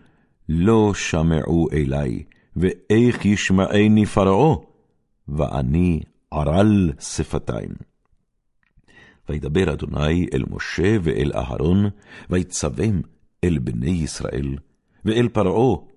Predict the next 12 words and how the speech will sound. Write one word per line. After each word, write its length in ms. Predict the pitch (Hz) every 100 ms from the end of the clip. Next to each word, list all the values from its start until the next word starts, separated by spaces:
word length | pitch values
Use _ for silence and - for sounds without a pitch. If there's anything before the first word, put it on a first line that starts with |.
| _
מלך 400 | 71 98 104 85
מצרים, 580 | 82 71 - 55 50 55 71 _ _ _ -
להוציא 680 | 69 73 73 - - 151 180 180 _ _ -
את 140 | -
בני 260 | - 64 87
ישראל 680 | 95 - - - 73 69 69 _ _ _
מארץ 560 | 80 - 87 95 90 -
מצרים. 440 | 78 - - 50 - - _ _ _ _ _ _ _ _ _ _ _ _ _ _ _ _ 110
אלה 340 | 117 120 123 123 _ _ _ _ _ -
ראשי 520 | 76 - 104 110 117
בית 400 | - 85 98 - -
אבותם. 440 | 73 - 64 50